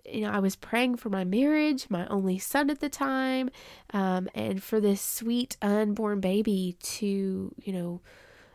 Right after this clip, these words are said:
um, just to follow God's will and whatever that looked like in each, each foundation. And so I say that because if we are not fighting against the schemes of the devil,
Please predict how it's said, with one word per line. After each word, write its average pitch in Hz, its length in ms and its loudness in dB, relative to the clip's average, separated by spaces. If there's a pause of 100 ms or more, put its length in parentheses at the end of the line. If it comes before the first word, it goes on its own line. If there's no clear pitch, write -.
(140)
um, 185 440 -8
just 214 220 -4
to 240 80 0
follow 240 300 -2
God's 214 240 0
will 208 260 0
and 190 140 -2
whatever 190 300 0
that 190 160 -2
looked 208 180 -8
like 180 240 -6
in 208 200 -2
each, - 500 -4
each 262 200 0
foundation. 190 680 -2 (840)
And 214 220 0
so 196 340 0 (1120)
I 220 100 4
say 277 360 10
that 208 420 4
because 202 440 0
if - 180 -6
we 254 300 4
are 427 100 4
not 311 240 2
fighting 240 480 -2
against 208 420 -2
the 202 100 -2
schemes 220 580 -4
of 196 200 0
the 196 100 2
devil, 185 520 -4